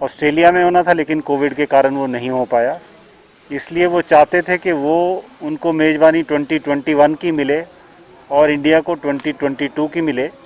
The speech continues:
लेकिन हमारी दिक्कत ये थी कि ओडीआई वर्ल्ड कप ट्वेंटी थ्री में होने जा रहा है,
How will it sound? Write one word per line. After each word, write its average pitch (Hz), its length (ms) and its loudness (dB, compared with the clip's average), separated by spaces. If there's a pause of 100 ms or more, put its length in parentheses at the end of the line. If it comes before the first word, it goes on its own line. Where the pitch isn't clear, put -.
(760)
लेकिन 156 300 0
हमारी 156 340 4
दिक्कत 170 340 -2
ये 175 120 0
थी 180 140 -8
कि 190 140 -2
ओडीआई 165 500 0
वर्ल्ड 165 260 2
कप 170 180 2
ट्वेंटी 156 300 -4
थ्री 160 220 -2
में 160 100 2
होने 139 260 -2
जा 120 140 -2
रहा 113 120 -4
है, 98 140 -12